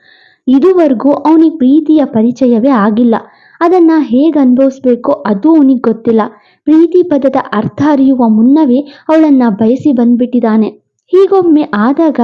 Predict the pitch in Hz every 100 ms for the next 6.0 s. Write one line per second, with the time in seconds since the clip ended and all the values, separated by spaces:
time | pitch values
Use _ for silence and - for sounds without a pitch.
0 | 247 220 185 254 285 285 233 - 320 320
1 | 254 240 240 269 269 240 226 226 233 269
2 | 226 240 226 190 202 226 220 214 208 196
3 | - - _ _ _ 233 240 247 233 226
4 | 220 208 262 302 233 240 - 208 240 285
5 | 247 214 240 233 262 - _ - 330